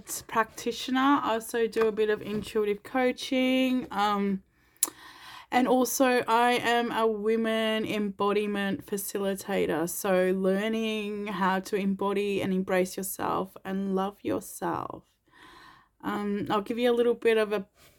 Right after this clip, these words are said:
r-, back, uh, background rundown of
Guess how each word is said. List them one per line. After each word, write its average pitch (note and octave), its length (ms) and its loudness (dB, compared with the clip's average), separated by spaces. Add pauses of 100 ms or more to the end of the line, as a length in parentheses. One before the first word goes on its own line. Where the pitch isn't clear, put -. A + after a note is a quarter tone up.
r-, G#3 240 -4
back, F#3+ 320 0 (380)
uh, F#3 160 2
background F3+ 600 0
rundown A#3+ 720 2
of G3 160 -4